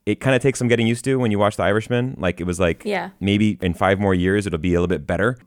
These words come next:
Speaker 1: It kind of took me out of that movie, so I could only understand, like, this guy's a perfectionist and he's, like, a master at his craft. So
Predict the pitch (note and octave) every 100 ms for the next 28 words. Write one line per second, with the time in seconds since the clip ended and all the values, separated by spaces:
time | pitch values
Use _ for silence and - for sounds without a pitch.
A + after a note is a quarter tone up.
0 | - G#2 - A2+ A2+ G2+ - B2 G#2 F#2+
1 | F#2+ F2 F2 A2 A2 B2+ A#2+ G2+ F#2 D2+
2 | F#2+ F#2+ F2+ - F2+ F#2 E2+ F#2+ F2 E2
3 | - E2+ F2 E2+ G2+ G2 - D#2+ D#2 D#2
4 | D#2 D2+ D2 - F2 D2+ - E2+ D#2+ -
5 | - D2+